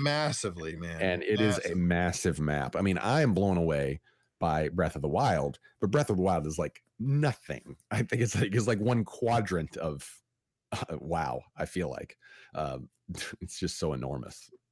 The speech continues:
Speaker 2: from
Speaker 1: And
Speaker 2: what
Speaker 1: do
Speaker 2: I
Speaker 1: you know
Speaker 2: understand.
Speaker 1: anybody who still plays WoW? I don't.
Speaker 2: I, I don't, but when, uh, their newest, when Legion came out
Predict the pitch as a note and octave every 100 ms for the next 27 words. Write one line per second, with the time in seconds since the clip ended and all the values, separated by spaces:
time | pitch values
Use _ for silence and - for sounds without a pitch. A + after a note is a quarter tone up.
0 | _ - C2+ - F3+ F3 C#3+ B3+ C4+ G3
1 | G#3+ B3 A3 G#3+ G3 G3+ F#3 C#3+ E3 F3
2 | E3 G#3+ - - D#3 C#3 A2 - _ -
3 | G#2+ G#2 C#3 G#2+ F#2 G#2 A2 A#2+ A#2 A2
4 | G2+ F2+ G#2 G2+ A#2 D3 D3 - - G#2
5 | F#2+ G#2+ C#3+ A#2+ G2 F2+ F2+ E2 D#2 D#2